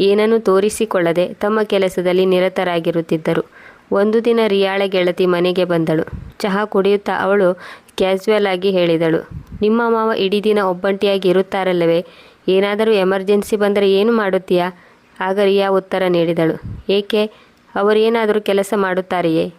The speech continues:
ಹೇಗಿದ್ದರೂ ಯಾವಾಗಲೂ ಮನೆಯಲ್ಲೇ ಇರುತ್ತಾರೆ." ಎಂದಾಗ ಗೆಳತಿ ತಿಳಿ ಹೇಳಿದಳು,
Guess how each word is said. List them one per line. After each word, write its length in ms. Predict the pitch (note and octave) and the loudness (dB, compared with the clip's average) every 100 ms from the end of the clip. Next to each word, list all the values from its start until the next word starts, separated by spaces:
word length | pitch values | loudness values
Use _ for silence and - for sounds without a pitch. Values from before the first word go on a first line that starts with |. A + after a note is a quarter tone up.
| _ | _
ಹೇಗಿದ್ದರೂ 460 | F#3+ F#3+ G#3 G#3+ G#3+ | -2 0 0 2 2
ಯಾವಾಗಲೂ 480 | G3 F3+ F#3+ G3+ G3+ | 2 0 -2 0 0
ಮನೆಯಲ್ಲೇ 460 | F3+ F#3+ G3 G#3 | 2 2 2 2
ಇರುತ್ತಾರೆ." 540 | F#3 F#3 - E3+ D#3+ - - - - _ F#3+ | 2 0 0 -4 -4 -6 -18 -20 -20 _ -2
ಎಂದಾಗ 360 | F#3+ G3+ G3+ G3+ | 0 0 -2 -2
ಗೆಳತಿ 560 | F#3 F#3 G3 F#3+ F#3 F#3+ | 0 0 0 0 0 0
ತಿಳಿ 220 | G3 G#3 | 0 2
ಹೇಳಿದಳು, 560 | F#3+ F#3+ E3+ E3 D#3+ | 2 2 2 0 -2